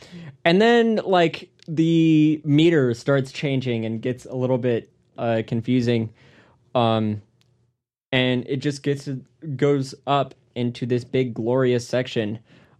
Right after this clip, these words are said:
um, bringing back motifs, bringing back ideas. Um, and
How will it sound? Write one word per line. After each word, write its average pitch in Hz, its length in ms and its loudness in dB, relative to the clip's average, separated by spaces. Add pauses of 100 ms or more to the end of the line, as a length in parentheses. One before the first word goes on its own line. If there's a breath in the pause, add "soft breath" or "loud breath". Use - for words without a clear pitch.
um, 113 300 0
bringing 123 340 0
back 117 260 0
motifs, 120 460 0
bringing 117 300 -2
back 113 220 -2
ideas. 113 680 -4 (400 soft breath)
Um, 107 560 -2 (1500)
and 113 440 0